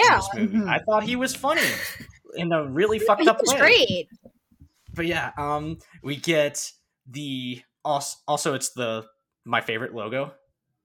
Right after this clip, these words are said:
Speaker 1: Just, I
Speaker 3: Mm-hmm.
Speaker 1: mean, I, I see it on Sabrina's, uh, uh, bed sheets right now.
Speaker 2: I,
Speaker 1: She has
Speaker 2: I have it
Speaker 1: the
Speaker 2: tattooed on me. I have it tattooed on me.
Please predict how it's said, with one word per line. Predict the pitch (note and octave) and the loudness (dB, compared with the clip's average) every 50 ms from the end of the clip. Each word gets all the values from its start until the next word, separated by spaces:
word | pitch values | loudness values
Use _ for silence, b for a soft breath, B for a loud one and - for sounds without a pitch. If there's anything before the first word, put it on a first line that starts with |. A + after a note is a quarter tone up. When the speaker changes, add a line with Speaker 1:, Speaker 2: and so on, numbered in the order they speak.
| A3 A#3 A3 | 0 0 2
Speaker 1:
Just, | B3 B3+ A3+ | 2 2 2
I | |
Speaker 3:
Mm-hmm. | - | 0
Speaker 1:
mean, | - B2+ - - - | 0 -4 -6 -8 -8
I, | C#3 - - - | -10 -8 -8 -8
I | C#3 | -6
see | - - F#3+ | -4 -2 -2
it | D#3 | -2
on | C3+ B2 | -2 -4
Sabrina's, | - A#2+ B2 B2+ A#2+ A2+ A2+ G#2 A#2 | -6 -8 -8 -8 -6 -6 -6 -4 -2
uh, | G#2+ G2+ G2 G2+ G#2 G2 - _ _ _ _ _ - | -2 0 0 0 -2 -4 -8 _ _ _ _ _ -6
uh, | C3 A2 G#2 G2+ G2 - - | -4 -4 -4 -4 -4 -4 -4
bed | A#2+ A2+ G2 | -4 -4 -4
sheets | - A2 G2 G2 - | -6 -10 -12 -10 -10
right | G2+ G2 G2 | -10 -8 -6
now. | G2 - | 0 2
Speaker 2:
I, | - - | 2 4
Speaker 1:
She | - D#4+ D#4+ | 6 6 4
has | - - | 6 6
Speaker 2:
I | E4+ F#4 G4+ A4 | 6 6 8 10
have | C#5 C5+ | 8 8
it | A4+ A4+ | 8 8
Speaker 1:
the | |
Speaker 2:
tattooed | - E4+ D#4+ D#4+ - E4+ D#4+ | 6 6 6 6 4 6 6
on | D4+ - - | 6 6 6
me. | A3 G3+ G#3 A3 - - - - | 2 0 0 -2 -4 -6 -6 -2
I | B3+ | 0
have | B3+ C#4+ C#4 | 2 2 2
it | C4 - | 2 2
tattooed | - B3 A#3+ - B3+ B3+ | 2 0 2 2 0 0
on | A#3 G3 F#3 | 0 -2 -4
me. | F3+ E3+ F3+ | -6 -8 -10